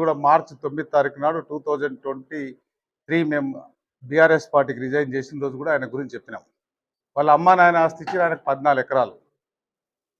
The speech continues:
దాని తర్వాత ఆ కబ్జాలు చేసుకొని ఆ మాందాపూర్ అనే విలేజ్లో, కొత్తపేట అనే విలేజ్లో పద్నాలుగు ఎకరాల నుంచి నూట నలభై ఎకరాలు అక్కడ కాంపౌండ్ ఉంటుంది, కాంక్రీట్తో కట్టిన కాంపౌండ్ ఉంటుంది. అప్పుడు గౌరవ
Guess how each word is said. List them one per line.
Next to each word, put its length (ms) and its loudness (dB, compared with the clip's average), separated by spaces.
దాని 220 4
తర్వాత 280 6
ఆ 100 6
కబ్జాలు 440 6
చేసుకొని 420 -2
ఆ 140 2
మాందాపూర్ 600 4
అనే 180 0
విలేజ్లో, 400 0
కొత్తపేట 460 -2
అనే 260 -2
విలేజ్లో 360 -2
పద్నాలుగు 420 4
ఎకరాల 340 0
నుంచి 160 -12
నూట 220 -4
నలభై 240 -4
ఎకరాలు 320 4
అక్కడ 120 -2
కాంపౌండ్ 460 6
ఉంటుంది, 220 -10
కాంక్రీట్తో 1080 2
కట్టిన 220 2
కాంపౌండ్ 400 4
ఉంటుంది. 240 -12
అప్పుడు 240 0
గౌరవ 320 4